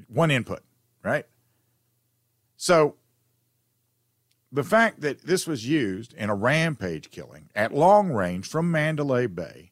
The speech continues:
aimed at a huge, huge gathering of people, where he hit and killed fifty-eight people. It was horrendous. We still don't know the details of that, though, do we? All we know is we got rid of the bump stocks.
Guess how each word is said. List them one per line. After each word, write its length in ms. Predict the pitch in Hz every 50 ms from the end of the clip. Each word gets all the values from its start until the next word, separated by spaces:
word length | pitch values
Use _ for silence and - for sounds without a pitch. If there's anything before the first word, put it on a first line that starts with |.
| _ _ _ _ _ _ _ _ -
aimed 320 | 139 170 190 196 185 -
at 200 | 135 135 120 113
a 60 | 107 92
huge, 960 | - - - - - 285 302 277 226 175 139 120 110 104 110 117 - - - _ _
huge 640 | _ - - - 202 196 175 160 139 131 123 113 117
gathering 440 | 101 127 123 113 110 107 110 101 98
of 100 | 92 -
people, 380 | - 85 73 - - - - _ _ _ _ _ _ _ _ _ _ _ _ _ _ _ _ _ _ _ _ _ _ _ _ _ _ _
where 160 | 123 117 135
he 60 | 135
hit 300 | 120 120 156 160 - _ _ -
and 160 | 110 131 131
killed 320 | - 180 180 151 156 147 - _ _ _ _
fifty-eight 440 | - 98 - - 117 117 147 165 -
people. 280 | 170 190 165 - - -
It 160 | 107 110 110
was 160 | 127 131 117
horrendous. 920 | 147 160 165 160 190 220 240 254 254 220 220 214 214 - - - - - - _ _ _ _ _ _ _
We 80 | - 101
still 220 | - - 175 170
don't 180 | 160 131 113 -
know 100 | 104 98
the 120 | 90 87
details 440 | 92 147 151 - - 101 82 80 85
of 60 | 87
that, 220 | 85 92 92 -
though, 120 | 98 104 117
do 160 | 113 - 107
we? 120 | 107 - 90 90 _ _ _ _ _ _ _ _ _ _ _ _ _ _ _
All 220 | - 127 185 226 240
we 160 | 240 233 220
know 300 | 202 196 196 202 208 196
is 160 | 190 165 127
we 80 | 135 117
got 240 | 135 143 143 139
rid 120 | 147 156 151
of 80 | 151
the 60 | 139 143
bump 260 | 120 104 90 - -
stocks. 600 | - - - - - - _ - - - -